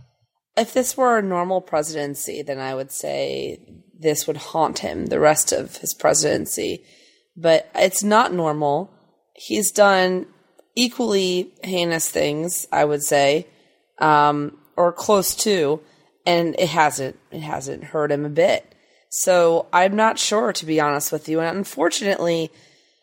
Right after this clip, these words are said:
I think that I, I don't know, I don't know how much I trust the general population to care enough about Puerto Rico either for this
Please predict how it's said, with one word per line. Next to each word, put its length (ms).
I 220
think 540
that 540
I, 180
I 220
don't 360
know, 580
I 80
don't 220
know 220
how 160
much 240
I 120
trust 600
the 80
general 340
population 920
to 60
care 380
enough 300
about 340
Puerto 300
Rico 420
either 500
for 100
this 360